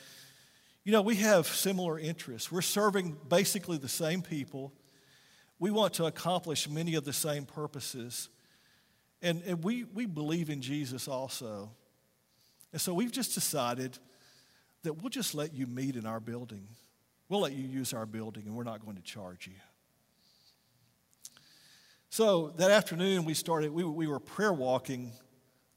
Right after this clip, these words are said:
the neighborhood. And it's something that we always do as a board. And we came to that,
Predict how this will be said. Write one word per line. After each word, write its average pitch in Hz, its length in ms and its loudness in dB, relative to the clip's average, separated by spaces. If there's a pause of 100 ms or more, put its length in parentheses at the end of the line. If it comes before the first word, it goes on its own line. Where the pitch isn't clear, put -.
(120)
the 135 100 -4
neighborhood. 117 720 -4 (1120)
And 135 380 -6 (100)
it's 147 100 -6
something 165 280 -2
that 156 120 -4
we 139 80 -4
always 147 400 0
do 147 220 -4
as 127 100 -4
a 131 60 -4
board. 120 480 -6 (1400)
And 156 80 -8
we 165 80 -2
came 214 340 0
to 160 120 -8
that, 143 280 2